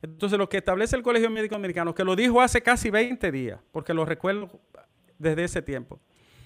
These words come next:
es que se establezca un toque de queda de quince días, veinticuatro horas.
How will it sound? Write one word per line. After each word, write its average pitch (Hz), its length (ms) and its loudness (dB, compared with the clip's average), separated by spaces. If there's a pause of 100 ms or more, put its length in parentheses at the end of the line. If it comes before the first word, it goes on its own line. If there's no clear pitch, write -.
(380)
es 226 160 6
que 226 140 4
se 196 180 0 (160)
establezca 202 640 4
un 196 100 -4
toque 233 220 2
de 196 100 0
queda 185 400 0 (280)
de 160 140 0
quince 247 400 2
días, 151 340 0 (200)
veinticuatro 180 720 -2
horas. 123 200 -8